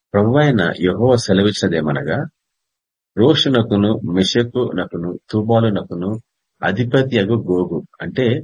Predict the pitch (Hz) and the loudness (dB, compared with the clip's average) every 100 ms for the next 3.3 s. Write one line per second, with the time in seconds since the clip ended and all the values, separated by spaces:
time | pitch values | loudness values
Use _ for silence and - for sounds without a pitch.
0 | - 92 104 95 95 95 104 95 92 87 | -6 -4 -2 2 2 2 0 2 0 0
1 | 90 85 - 76 - _ _ _ _ _ | -2 -4 -6 -10 -10 _ _ _ _ _
2 | - 85 95 117 120 104 90 92 95 92 | -10 -4 4 4 6 4 4 4 2 4
3 | 92 92 160 | 2 0 -2